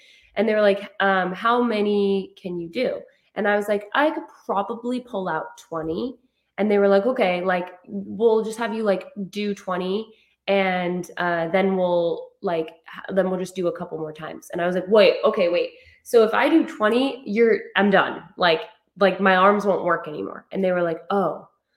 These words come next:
And they were like, "Okay, well, can we just do, like, five at a time?" And I was like, "Yeah, that'll last us longer. Like, we do five at a time. Give me a couple minutes, then do five more. Give me a couple minutes. Like, then we can do that." So I was on a bar.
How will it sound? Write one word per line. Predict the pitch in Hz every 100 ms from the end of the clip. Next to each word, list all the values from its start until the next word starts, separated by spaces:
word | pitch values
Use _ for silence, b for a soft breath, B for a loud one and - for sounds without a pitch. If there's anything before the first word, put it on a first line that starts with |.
| b b
And | 202 220
they |
were | 226
like, | 226 220
"Okay, | 254 262
well, | 220 220
can | 240
we | 233
just | 233 240
do, | 240
like, | 226 190
five | - 175 170 175
at | 165
a |
time?" | 160 151 151 226
And | 247
I |
was | 247 208
like, | 262
"Yeah, | 285 175
that'll | 214 254 269 220 -
last | 196 170 175 -
us | 175 160 165
longer. | 156 147 - 107
Like, | 165 160 - _
we | 247
do | 262
five | 269 233 233
at | 226
a |
time. | 226 180 175 180 175 B B -
Give | 220
me | 226
a | 233
couple | 233 226 220 214 -
minutes, | 196 180 180 180 -
then | 190
do | 190
five | 190 185 190
more. | 185 170 170 165 b b
Give | 208
me | 214
a | 220
couple | 214
minutes. | 202 165 165 190
Like, | 185 - _
then | 208
we | 202
can | 202 185
do | 160
that." | - - -
So | - 208
I | 233
was | 320
on | 320
a | 254 185
bar. | 185 170 -